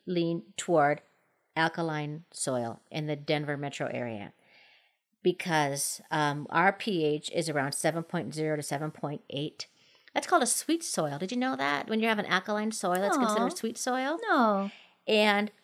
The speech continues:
Speaker 2: That's nice.
Speaker 1: this is found in low rainfall areas. So this is the western half of the United
Speaker 2: Oh,
Speaker 1: States,
Speaker 2: I see.
Speaker 1: with the
Speaker 2: Mm-hmm.
Speaker 1: exception of the Pacific Northwest.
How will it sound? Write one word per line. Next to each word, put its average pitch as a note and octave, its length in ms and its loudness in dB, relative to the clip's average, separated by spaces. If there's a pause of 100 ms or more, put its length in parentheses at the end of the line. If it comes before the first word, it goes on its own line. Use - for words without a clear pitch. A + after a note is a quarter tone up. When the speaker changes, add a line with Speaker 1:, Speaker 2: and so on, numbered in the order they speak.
Speaker 2:
That's - 200 -10
nice. F3+ 360 -2
Speaker 1:
this A3 320 4
is C4+ 100 0
found G3 280 6
in F#3 80 4
low G3 420 10
rainfall F3+ 460 4
areas. D3+ 440 0
So E3+ 100 2
this G3+ 180 0
is F#3 100 -2
the E3 120 4
western G3 580 4
half F#3 320 4
of G3 80 4
the F#3+ 60 6
United F#3 300 6
Speaker 2:
Oh, F#3+ 100 2
Speaker 1:
States, F#3 240 6
Speaker 2:
I E3+ 80 4
see. E3 440 -2
Speaker 1:
with A3 140 4
the G#3+ 80 8
Speaker 2:
Mm-hmm. D4+ 80 6
Speaker 1:
exception G3 320 4
of F#3+ 60 0
the G3+ 80 4
Pacific G3+ 440 -2
Northwest. F#3+ 540 0